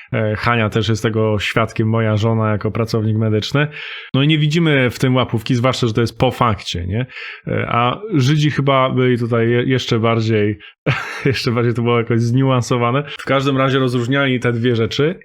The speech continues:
i tak samo jest złe robienie rzeczy dobrych, aby ludzie je widzieli, i też jest dobre robienie dobrych rzeczy, <laughs>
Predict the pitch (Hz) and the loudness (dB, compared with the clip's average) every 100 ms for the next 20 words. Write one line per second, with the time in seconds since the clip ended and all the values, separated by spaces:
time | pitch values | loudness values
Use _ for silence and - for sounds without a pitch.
0 | - 135 147 - 175 135 117 143 151 - | -4 -2 -2 0 2 2 2 0 -4 -4
1 | 123 127 123 - - _ 123 113 139 151 | 0 0 0 -6 -14 _ -2 0 2 2
2 | 120 104 104 - 123 117 113 107 107 127 | 2 0 -2 -2 0 2 2 2 2 0
3 | 123 - 98 92 - - 120 110 113 104 | 0 0 0 -2 -6 -2 0 2 2 0
4 | 110 107 113 120 110 113 107 107 101 104 | 0 0 2 2 2 2 2 2 2 0
5 | 98 101 123 190 190 - - - 151 107 | 0 0 2 -2 -4 -16 -8 -4 -2 0
6 | 101 104 120 123 - 147 254 180 120 95 | -2 0 -2 -2 -6 -2 0 2 2 0
7 | 92 - - 107 98 110 98 98 113 - | -2 -8 -4 -2 0 0 0 0 -2 -6
8 | - 127 110 123 117 117 - 143 151 | -2 0 2 2 2 2 2 0 0